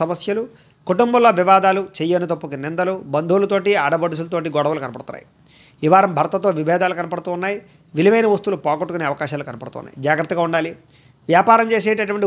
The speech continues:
ఉద్యోగం చేసే స్త్రీలకు కూడా అంతంత మాత్రమైన పరిస్థితులే కనపడుతున్నాయి. ముఖ్యంగా వ్యాపారస్తులందరూ కూడా వ్యాపారంలో కొద్దిపాటి చికాకులు, వ్యాపారస్తులకు స్వల్ప నష్టాలు, నిరాశ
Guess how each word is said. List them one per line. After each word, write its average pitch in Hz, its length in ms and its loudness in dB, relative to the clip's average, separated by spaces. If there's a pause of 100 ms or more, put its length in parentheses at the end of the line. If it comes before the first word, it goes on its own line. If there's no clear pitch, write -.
ఉద్యోగం 180 340 0
చేసే 170 220 -4
స్త్రీలకు 156 280 -4
కూడా 160 160 2
అంతంత 143 320 -4
మాత్రమైన 147 340 -2 (120)
పరిస్థితులే 147 420 -6
కనపడుతున్నాయి. 123 480 -12 (480)
ముఖ్యంగా 214 360 4
వ్యాపారస్తులందరూ 175 680 2
కూడా 196 180 2
వ్యాపారంలో 165 460 0
కొద్దిపాటి 160 460 0
చికాకులు, 180 360 -2 (460)
వ్యాపారస్తులకు 180 680 4
స్వల్ప 160 320 -2
నష్టాలు, 190 380 0 (460)
నిరాశ 185 300 4